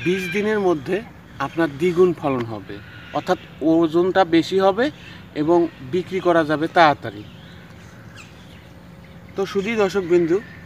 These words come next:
আমার এই চ্যানেলটা যদি আপনাদের কোনো ভিডিও ভালো লেগে থাকে,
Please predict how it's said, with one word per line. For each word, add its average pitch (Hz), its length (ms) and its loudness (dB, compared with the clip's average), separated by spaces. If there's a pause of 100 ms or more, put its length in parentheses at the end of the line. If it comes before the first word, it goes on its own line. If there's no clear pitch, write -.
(180)
আমার 147 300 -2
এই 160 100 0
চ্যানেলটা 156 460 -2
যদি 151 240 -2
আপনাদের 147 500 -2
কোনো 147 240 -4 (120)
ভিডিও 135 280 0
ভালো 135 240 -2
লেগে 165 240 -2
থাকে, 160 340 -10